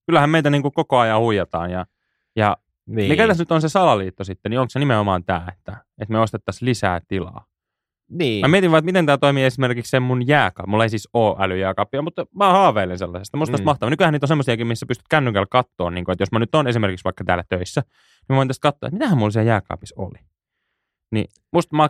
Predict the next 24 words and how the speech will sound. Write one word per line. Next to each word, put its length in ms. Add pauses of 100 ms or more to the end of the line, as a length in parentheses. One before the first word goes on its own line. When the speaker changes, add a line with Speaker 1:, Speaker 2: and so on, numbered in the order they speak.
(120)
Speaker 1:
olisi 220
makea 320
sellainen, 360
koska 200
mä 100
oon 120
tämmönen 220
niinku 180
ruokafiilistelijä, 760
niin 60
musta 160
olisi 140
hienoa. 160 (280)
Niin 60
mä 60
vaan 120
mietin 300
sitten, 200
että 100
jos 100
mulla 160
on 60
jääkaapissa 640
esimerkiksi, 500